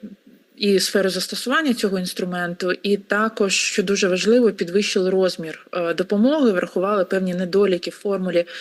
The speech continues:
які, е, знайшли, побачили за результатами перших таких, е, випадків призначень. Власне, що змінилося? По-перше, ми, е, е,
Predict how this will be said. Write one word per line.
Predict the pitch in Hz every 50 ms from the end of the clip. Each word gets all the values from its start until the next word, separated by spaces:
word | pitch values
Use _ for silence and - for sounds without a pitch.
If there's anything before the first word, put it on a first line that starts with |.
| - - - - -
які, | 214 202 190 196 - - 202 196 196 196 190
е, | 190 185 185 - - - 175 175 175 175 170 165
знайшли, | - 190 202 196 190 - - 240 226 202
побачили | 208 180 165 180 170 175 180 - - 202 175 165 165 165 170 175
за | 170 185
результатами | 180 180 170 175 170 - 175 170 - 175 165 165
перших | - 185 175 175 175 - - 160 - -
таких, | - - 180 - 165 156 - - - -
е, | - 180 170 170 165 165 170 170 - - - - - -
випадків | - 196 190 196 185 180 - - 180 -
призначень. | - 214 185 180 180 156 143 143 - - 185 185 - - - - - - -
Власне, | 214 240 277 262 262 240
що | 240 - 254 233
змінилося? | 208 208 220 214 208 185 165 160 160 165 - 190 -
По-перше, | - 196 - 247 269 320 311 - - - 214
ми, | 202 202 214 226 240 254 254 262 254 - - - - - - - -
е, | 196 190
е, | 185 185 185 185 185 185 185 185 185 185 185